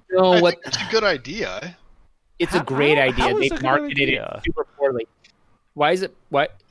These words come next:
Speaker 1: Here's the reason why. Because it is. Um,
Speaker 3: Why would I not just go to YouTube and watch a YouTube video?
Speaker 1: Because this is, this is high, YouTube is not that type of content on a regular basis.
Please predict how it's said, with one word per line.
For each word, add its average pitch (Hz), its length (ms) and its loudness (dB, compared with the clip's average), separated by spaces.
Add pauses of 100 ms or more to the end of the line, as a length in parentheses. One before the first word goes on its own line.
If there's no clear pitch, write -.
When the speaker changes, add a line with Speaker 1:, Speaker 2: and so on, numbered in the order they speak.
Speaker 1:
Here's 190 320 -6
the 180 80 -6
reason 135 240 -2
why. 123 160 0
Because 127 760 -2 (480)
it 139 280 0
is. 139 720 0 (120)
Um, 127 120 -2
Speaker 3:
Why 123 180 4 (120)
would - 20 -2
I 247 180 0
not 214 220 -4
just 190 180 -14
go 180 140 -8
to 170 100 -6
YouTube 120 560 -14
and 104 140 -14
watch 123 180 -8
a 117 80 -10
YouTube 98 480 -18 (100)
video? - 480 -18 (680)
Speaker 1:
Because 151 440 -6
this 151 180 -8
is, 175 180 -6 (100)
this 147 240 -8
is 143 240 -4
high, 143 240 -2 (200)
YouTube 175 840 -4
is 165 260 -2 (280)
not 131 480 0 (160)
that 123 300 -2
type 127 200 -8
of 120 120 -16
content 127 500 -6
on 156 100 -4
a 151 40 -2
regular 156 280 0
basis. 151 500 -6